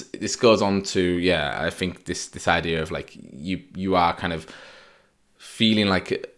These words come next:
you were back in the olden days where, yeah, you would be kind of consulting the manual all the time. Maybe, maybe not so much, at least when I was growing up, it was more to maybe find, like, lore out about the game or about the characters. Like, I always remember for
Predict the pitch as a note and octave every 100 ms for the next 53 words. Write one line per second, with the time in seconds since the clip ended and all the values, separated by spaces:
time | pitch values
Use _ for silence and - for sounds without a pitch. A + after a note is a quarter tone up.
0 | _ F#2 F#2+ F#2+ F#2+ F#2 E2+ - G2 F2
1 | F2 F2 E2+ F2 F2 F2 E2+ E2+ F#2 F2
2 | E2 D#2+ - F#2 E2+ F2 F2+ G2+ G2+ F#2
3 | E2 - _ _ - F#2+ - G2 - G#2+
4 | F2+ F#2 E2+ E2+ F#2+ F#2+ F#2 F2+ F#2 G2+
5 | F2+ F2+ F2+ A2 G2+ - A2+ C#3 D3 G#2
6 | A2 G2 - - F#2+ F#2+ F#2+ - - F#2
7 | E2+ E2+ E2+ - - _ _ _ _ -
8 | G2 E2+ D#2+ D#2 - D#2 F2 F#2 F2 E2+
9 | - F#2 E2 E2 - - - G2+ F#2 -
10 | F2+ F2 E2+ D2 D2+ E2+ E2+ F2 E2+ D#2+
11 | E2 E2 E2 - E2 E2+ D#2+ D#2+ E2+ D#2
12 | - - E2+ D#2+ - D#2+ E2+ D#2+ F2+ F2+
13 | F2 F2 E2+ E2+ - E2+ E2